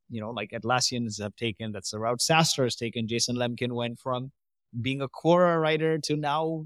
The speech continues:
one of the largest conferences for B two B software on the planet. And so I'm excited for you to take the next step in your journey. Leah, thank you so much.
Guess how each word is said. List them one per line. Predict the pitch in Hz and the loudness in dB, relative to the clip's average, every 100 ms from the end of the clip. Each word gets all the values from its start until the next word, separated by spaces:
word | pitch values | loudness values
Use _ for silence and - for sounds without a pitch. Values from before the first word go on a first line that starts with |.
| 139 | -8
one | 151 | -6
of | 160 147 | -6 -6
the | 151 | -6
largest | 147 147 147 165 160 170 160 - - _ | -4 0 2 2 2 2 2 0 -6 _
conferences | - 147 165 - 160 135 151 143 | -2 0 2 -2 -4 -4 -4 -4
for | - 135 | -2 -4
B | 120 - 139 | -4 -4 -2
two | 151 | 0
B | 143 143 | -2 -2
software | - 123 - 147 135 | 0 0 0 -4 -2
on | 135 | -2
the | 131 | -6
planet. | - 160 98 - _ _ _ _ | -2 -2 -2 -8 _ _ _ _
And | 143 127 | 0 6
so | |
I'm | 165 185 | 6 6
excited | 170 - - 208 254 226 | 0 -2 0 0 0 -4
for | - 175 | 0 0
you | 151 156 175 180 175 | 0 -2 -4 -4 -6
to | - 151 | -2 -2
take | 139 - 156 160 _ _ | -2 0 0 0 _ _
the | 131 127 127 | -16 -10 -8
next | 123 120 143 - | -6 -4 -6 -6
step | - 147 135 - | -4 -2 -2 -4
in | 127 | -6
your | 123 | -4
journey. | 113 123 123 117 - _ - | -4 -6 -6 -8 -10 _ 6
Leah, | 160 190 | 8 8
thank | - 180 196 - | 6 0 0 4
you | 208 | 4
so | - 202 170 | 4 2 2
much. | 139 147 | 0 -2